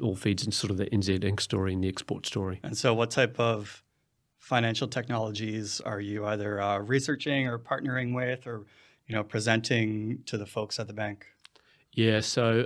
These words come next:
Speaker 1: um, as a, as a f-, the financial services as an industry, I would say, is still reasonably low on the sort of knowledge curve of the emerging tech piece. And so there's a lot of, um, interesting conversations happening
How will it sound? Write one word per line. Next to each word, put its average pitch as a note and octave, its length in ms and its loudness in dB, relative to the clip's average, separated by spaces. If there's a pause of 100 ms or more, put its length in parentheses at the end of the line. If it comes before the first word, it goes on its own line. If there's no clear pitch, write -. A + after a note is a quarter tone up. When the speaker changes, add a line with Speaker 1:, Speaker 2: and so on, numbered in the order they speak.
Speaker 1:
um, A2+ 340 2 (720)
as C#3 460 6
a, A2+ 580 2
as A2+ 220 0
a - 20 -2
f-, - 200 -10 (440)
the B2+ 140 -8 (300)
financial B2+ 420 2
services G#2+ 500 -2
as F#2+ 160 -4
an G2 120 0
industry, G2+ 640 -2 (100)
I G2+ 80 -2
would F#2+ 160 -4
say, G2 480 -2 (320)
is G2 160 -4
still G#2+ 400 -2
reasonably G2+ 640 -4
low G2 340 -2
on G2 140 -2
the F#2+ 200 -6
sort - 180 -8
of F#2+ 80 -6
knowledge G2 440 -6
curve G2 520 -6
of G2 320 -8
the F#2 80 -6
emerging F#2 440 -4
tech - 320 -10
piece. - 380 -4 (640)
And G#2+ 160 -4
so G2 240 -6
there's F#2+ 240 -8
a F#2+ 40 -4
lot G#2 260 0
of, G2 320 -6
um, G2+ 320 -6
interesting G2 680 -8
conversations G2 720 -6
happening G2 480 -6